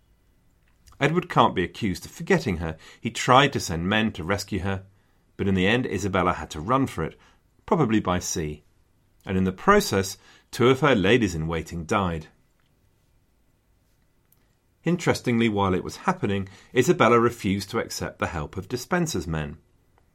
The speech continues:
The relationship between Despenser and Isabella is going to be important. So far, Isabella and Edward have been pretty tight.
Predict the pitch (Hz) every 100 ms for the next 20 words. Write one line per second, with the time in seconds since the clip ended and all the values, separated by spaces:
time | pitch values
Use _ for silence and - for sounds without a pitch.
0 | _ _ _ _ _ _ _ _ - 98
1 | 107 175 - - - 92 - - - 90
2 | 82 82 - 156 143 - 82 - 78 -
3 | 117 80 123 92 82 - _ _ - 196
4 | 107 82 - 73 - 160 120 - 73 -
5 | _ _ _ _ _ _ _ _ _ _
6 | _ - 190 - 85 73 - - - _
7 | 98 113 107 117 123 87 - 92 85 92
8 | - _ 208 196 190 - - 175 165 165
9 | 98